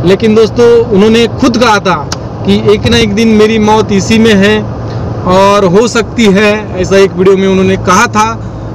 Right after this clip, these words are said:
और ऐसा ही हुआ, जब वो नासिक आए, पहले वो तो महाराष्ट्र टूर के लिए आए थे, अ, बीस पच्चीस दिन पहले उनके पापा जी भी साथ थे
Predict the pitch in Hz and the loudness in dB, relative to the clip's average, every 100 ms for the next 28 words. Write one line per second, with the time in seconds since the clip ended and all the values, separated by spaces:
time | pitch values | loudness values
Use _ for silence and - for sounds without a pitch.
0 | - 175 180 190 190 202 220 202 185 208 | -8 -2 2 2 2 2 2 2 2 2
1 | 214 - - - - - - - - - | -2 -4 -8 -8 -8 -8 -6 -6 -6 -6
2 | - 156 147 202 190 214 214 214 190 185 | -4 -2 0 0 2 2 4 2 2 0
3 | 190 240 220 208 143 113 - - - - | 0 0 0 0 -2 -6 -10 -10 -10 -10
4 | - 185 208 226 233 226 226 233 202 190 | -2 2 2 2 2 2 0 0 2 2
5 | 220 208 220 226 214 233 220 202 208 190 | 0 2 0 2 2 2 2 2 0 0
6 | 214 226 - - - - - 165 175 170 | 0 0 -8 -10 -10 -8 -6 0 0 2
7 | 208 202 220 214 208 220 202 214 214 220 | 0 0 -2 0 0 0 2 2 2 2
8 | 220 - 180 196 - 175 196 202 226 220 | 0 -4 -2 0 0 0 0 -2 -2 -2
9 | 226 208 - 214 | 0 -2 0 0